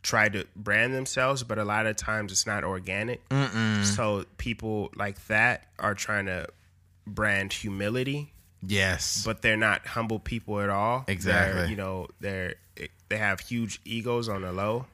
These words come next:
Speaker 2: Yes.
Speaker 1: Oh, snap. I almost knocked over the mic. Um, <laughs> but
Speaker 2: Fucking egos.
Speaker 1: <laughs> Yeah. But, like, you know, that's the opposite of being humble. Like,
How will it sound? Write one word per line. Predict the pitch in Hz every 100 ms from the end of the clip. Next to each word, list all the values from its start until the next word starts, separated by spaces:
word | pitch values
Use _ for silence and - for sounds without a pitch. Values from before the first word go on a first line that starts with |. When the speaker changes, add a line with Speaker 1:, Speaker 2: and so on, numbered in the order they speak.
| -
Speaker 2:
Yes. | 80 80 82 - -
Speaker 1:
Oh, | - -
snap. | - - 104 - -
I |
almost | 101 85 -
knocked | 104 110
over | 104
the | 104
mic. | 107 101 - - - -
Um, | 120 117 123 131
<laughs> | 151
but | 139 123 113 139 143 -
Speaker 2:
Fucking | 104 98
egos. | 98 113 92 82 -
Speaker 1:
<laughs> | 170 202 151 254 170 262 - 247 - 226 208 208 180 185 - 143 - - 202 - - 175 185 175 - 180 - - - 165 156 - 147 175 165 156 - - 143 123 - - - - -
Yeah. | - 139 143 101 95 - - - -
But, | 131 139
like, | 143 135 - - - - -
you |
know, | 143 110 101 123
that's | 139 -
the | -
opposite | 139 160 147 - 123
of | 110 - _
being | 120 120 110
humble. | 117 127 110 92 -
Like, | 107 101